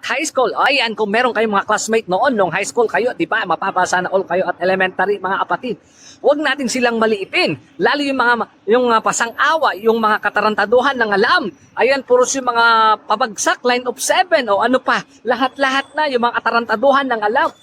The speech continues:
Huwag niyong maliitin po, guys. Pero di niyo alam, mga kapatid. Sa pagkakaalam ko, ha, mga kapatid, sa pagkakaalam ko, mas maraming naging successful. Huwag kayong tumiin sa noo ko. Ang laki ng noo! <laughs> Di ba?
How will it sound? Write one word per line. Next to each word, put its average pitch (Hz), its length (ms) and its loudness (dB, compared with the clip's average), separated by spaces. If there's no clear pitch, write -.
Huwag 269 160 2
niyong 285 160 0
maliitin 262 560 -2
po, 277 160 -2
guys. 269 240 -2
Pero 240 240 -2
di 302 240 -2
niyo 359 80 2
alam, 294 320 0
mga 240 240 -4
kapatid. 240 400 -2
Sa - 80 -4
pagkakaalam 233 720 -2
ko, 254 160 4
ha, 233 160 0
mga 233 240 -6
kapatid, 220 240 -6
sa 214 80 -6
pagkakaalam 277 720 -2
ko, 226 160 0
mas 220 160 -4
maraming 285 480 0
naging 233 240 -2
successful. - 640 -2
Huwag 160 160 -2
kayong 185 160 -2
tumiin 202 320 -2
sa 247 160 -2
noo 254 160 4
ko. - 80 -2
Ang 523 240 2
laki 554 240 2
ng 571 160 2
noo! 571 320 0
<laughs> 254 920 -6
Di 262 140 -6
ba? 277 160 -2